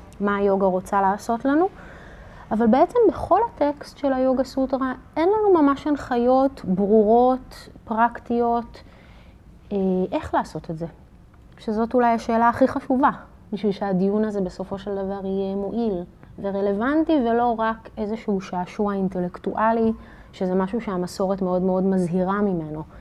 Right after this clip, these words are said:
אנחנו לא עוסקים בפילוסופיה לשם השעשוע והאתגר האינטלקטואלי שבזה,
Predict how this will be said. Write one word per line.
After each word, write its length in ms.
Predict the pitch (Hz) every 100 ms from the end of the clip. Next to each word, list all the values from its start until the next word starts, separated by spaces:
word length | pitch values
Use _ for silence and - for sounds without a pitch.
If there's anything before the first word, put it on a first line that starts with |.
| - -
אנחנו 420 | 180 185 175 - 190
לא 120 | 220
עוסקים 320 | 226 - 214
בפילוסופיה 760 | 202 202 185 - 214 - 208
לשם 440 | 175 165 - 220 202 180 - - - -
השעשוע 680 | - 185 185 - 220 202 185
והאתגר 360 | 185 180 190 196
האינטלקטואלי 920 | 196 185 185 180 180 - 185 202 247
שבזה, 360 | 285 277 302